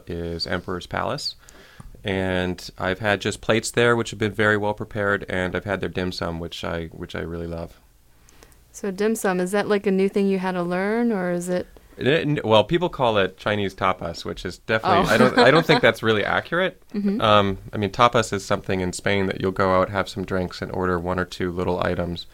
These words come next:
Speaker 2: Mm-hmm.
Speaker 1: Um, you're not designed to get full,
Speaker 2: Mm-hmm.
Speaker 1: which is how we kind of screw that up in America, but 'cause we'll just keep eating until you are
Speaker 2: Mm-hmm.
Speaker 1: full. But, um,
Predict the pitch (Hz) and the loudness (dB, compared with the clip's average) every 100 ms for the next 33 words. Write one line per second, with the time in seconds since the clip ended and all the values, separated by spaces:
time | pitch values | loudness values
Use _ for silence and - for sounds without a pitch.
0 | - - 208 196 247 104 90 85 - 98 | -14 -4 -2 -2 -4 -2 0 0 0 2
1 | 95 92 - 85 87 87 82 - - 95 | 6 4 2 0 2 2 0 -4 -2 2
2 | 87 82 85 - - - 196 196 214 92 | 4 4 0 -10 -18 -8 -6 -4 -4 -2
3 | 95 - 82 85 92 82 - - - - | -2 0 0 0 0 -2 -4 -16 -20 -20
4 | - - - - - 90 87 87 90 85 | -20 -20 -14 -2 2 4 4 2 0 2
5 | 87 87 87 90 - 87 85 - 92 90 | 2 2 -2 -2 -2 -2 -2 -6 -6 -4
6 | 85 - 90 - - 98 92 90 87 90 | -4 -4 -6 -8 -6 -4 -2 -2 0 -2
7 | - 90 87 90 98 95 85 95 87 - | -2 0 2 0 0 -2 2 2 0 -2
8 | - - - - 95 92 92 | -16 -18 -16 0 4 4 2